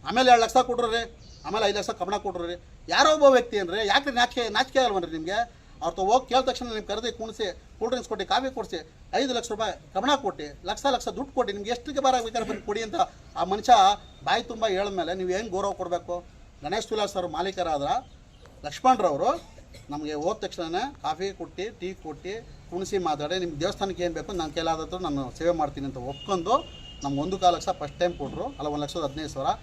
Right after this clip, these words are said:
ಎರಡನೇ ಟೈಮ್ ಎರಡು ಲಕ್ಷ ಕೊಟ್ಟರು, ನಾವು ಚೆಕ್ ಅದಕ್ಕೆ ರೆಸಿಪ್ಟ್ ಹಾಕ್ಕೊಟ್ಟಿದ್ವಿ. ಮೂರನೇ ಸಲ ಕಬಣ ಕೊಡಿ ಅಂದ ತಕ್ಷಣ ಕಬಣ ಕೊಟ್ಟರು. ದಯವಿಟ್ಟು ನಾವು ಅದಕ್ಕೆ ರೆಸಿಪ್ಟ್ ಏನು ಹಾಕ್ಕೊಟ್ಟಿಲ್ಲ, ಅದನ್ನೇ ತಂದು ನಾವು ಪಾಯಕ್ಕೆ ಹಾಕೊಂಡಿದ್ದೀವಿ.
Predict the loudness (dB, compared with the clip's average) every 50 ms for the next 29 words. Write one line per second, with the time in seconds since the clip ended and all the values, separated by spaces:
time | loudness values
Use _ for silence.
0 | -8 -18 -18 -10 -6 -2 0 2 2 2 2 0 0 0 -2 -2 -2 -4 -6 -8
1 | -8 -10 -8 -8 -8 -8 -6 -8 -10 -10 -10 -12 -10 -4 -2 -2 -2 -2 -4 -6
2 | -8 -8 -8 -8 -8 -6 -4 -4 -4 -4 -8 -12 -12 -10 -12 -12 -12 -12 -12 -12
3 | -12 -6 -4 -2 0 0 0 0 -2 -2 -4 -2 -2 -2 -2 -2 -4 -6 -6 -6
4 | -8 -10 -10 -12 -12 -10 -10 -6 -4 -4 -4 -6 -8 -12 -12 -12 -14 -14 -16 -18
5 | -18 -16 -12 -6 -4 0 0 0 0 2 4 4 4 4 4 0 -2 -4 -4 -4
6 | -6 -2 -2 0 0 0 -2 -4 -4 -6 -6 -6 -4 -2 -2 -2 -2 -4 -10 -16
7 | -14 -14 -16 -16 -16 -18 -18 -18 -12 -8 -6 -2 0 2 4 4 4 4 4 2
8 | 2 2 2 2 2 0 0 0 -2 -4 -4 -8 -10 -10 -12 -14 -14 -14 -16